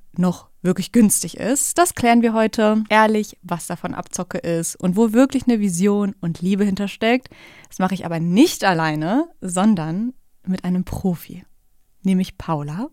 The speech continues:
Euch wahrscheinlich bekannt als Unlabeled. Sie ist selbst Modedesignerin, hat auf TikTok über eins Komma sechs Millionen Follower, hundertsechzig Follower auf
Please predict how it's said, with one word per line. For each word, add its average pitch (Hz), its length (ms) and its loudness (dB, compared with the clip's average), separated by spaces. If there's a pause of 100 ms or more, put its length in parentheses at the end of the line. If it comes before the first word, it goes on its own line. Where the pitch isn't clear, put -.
Euch 294 200 4
wahrscheinlich 330 340 0
bekannt 254 240 0
als 214 180 -2
Unlabeled. 196 840 2
Sie 208 120 -2
ist 175 100 -4
selbst 185 600 0
Modedesignerin, 180 960 0
hat 170 120 -2
auf 160 80 -6
TikTok - 300 -6
über - 260 -8
eins 170 160 -4
Komma 170 200 -6
sechs - 280 -10
Millionen 170 560 2
Follower, 233 640 2
hundertsechzig 185 640 -4
Follower 165 280 -4
auf 151 120 -6